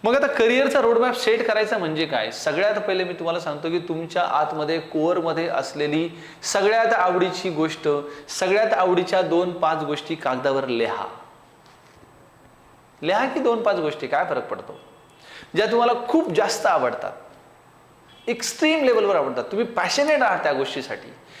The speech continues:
त्या विषयासाठी. मी व्यक्तीसाठी म्हणत नाहीये, एक्स्ट्रीमली सॉरी, मी वस्तूसाठी म्हणत नाहीये. वस्तू आणि व्यक्तीसाठी एक्स्ट्रीमली पॅशनेट होण्याचा कालखंड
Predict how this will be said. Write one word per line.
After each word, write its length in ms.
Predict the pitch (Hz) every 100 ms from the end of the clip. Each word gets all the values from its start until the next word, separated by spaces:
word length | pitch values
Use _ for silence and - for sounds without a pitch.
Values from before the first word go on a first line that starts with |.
| - 190
त्या 100 | 185
विषयासाठी. 720 | 175 - 196 170 135 113 107 - - - - - _ - _ _ _ _
मी 120 | 170 190
व्यक्तीसाठी 600 | 180 185 202 175 151 170
म्हणत 300 | 131 123 123
नाहीये, 260 | 110 101 - - - - - - - - - - -
एक्स्ट्रीमली 440 | 139 - 156 139 123
सॉरी, 300 | 113 110 - - - - - - - - - - -
मी 100 | 170
वस्तूसाठी 600 | 185 185 185 220 190 180
म्हणत 300 | 170 135 135
नाहीये. 520 | 127 110 104 - - - - - - - - - - - - -
वस्तू 440 | 156 185 185 - 294
आणि 200 | 254 240
व्यक्तीसाठी 640 | 202 208 233 233 208 233 214
एक्स्ट्रीमली 800 | 202 - - - 302 320 320 311
पॅशनेट 580 | - 247 247 233 247 190
होण्याचा 380 | 185 190 190 208
कालखंड 540 | 170 175 - 190 175